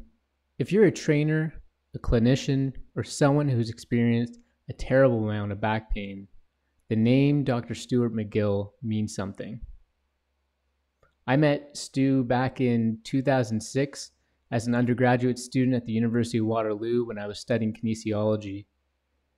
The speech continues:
And I remember taking his class and just realizing how he just exemplified excellence and mastery of his craft.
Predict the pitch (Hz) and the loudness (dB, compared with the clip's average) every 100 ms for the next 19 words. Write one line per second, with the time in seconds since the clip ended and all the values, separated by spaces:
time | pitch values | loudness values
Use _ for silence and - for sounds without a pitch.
0 | - 113 131 175 160 139 151 143 127 - | -4 0 2 4 2 4 2 4 0 0
1 | - 120 117 110 - - - 117 110 113 | -2 0 0 -2 -8 -20 -6 -2 -2 0
2 | 123 117 - 113 120 123 117 110 107 110 | -2 -2 -6 -2 2 4 4 2 0 0
3 | 107 107 - _ _ _ _ _ _ _ | 0 -4 -8 _ _ _ _ _ _ _
4 | - 143 135 127 127 117 131 - 117 113 | -8 -2 2 2 2 0 -4 -4 -4 -2
5 | 123 135 135 120 - 113 107 104 101 - | 0 0 -4 -8 -6 -4 -2 -2 -4 -6
6 | 117 - 113 101 101 - - _ _ _ | -10 -8 -8 -8 -8 -14 -20 _ _ _
7 | _ _ 117 104 107 117 123 - 113 104 | _ _ -4 -2 0 0 -2 -4 -6 -4
8 | 101 101 - - 120 113 101 - | -4 -4 -8 -4 -2 0 -2 -10